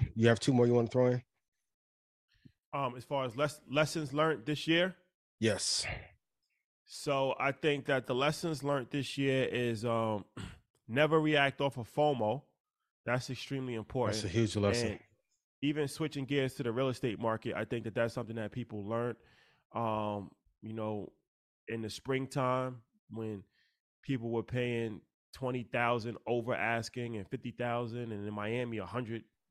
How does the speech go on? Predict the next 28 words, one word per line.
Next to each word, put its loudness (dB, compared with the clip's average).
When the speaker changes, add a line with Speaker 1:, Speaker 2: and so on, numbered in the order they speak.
Speaker 2:
thousand 0
dollars -4
over -4
asking. -4
And -6
then, -2
um, -2
the -6
market 0
corrected -2
itself. -10
And 0
now 2
it's -4
like, -4
all -4
right, -4
if -10
you -8
paid -6
fifty -6
thousand -6
dollars -4
over -6
asking -6
because -2
you -2
thought 6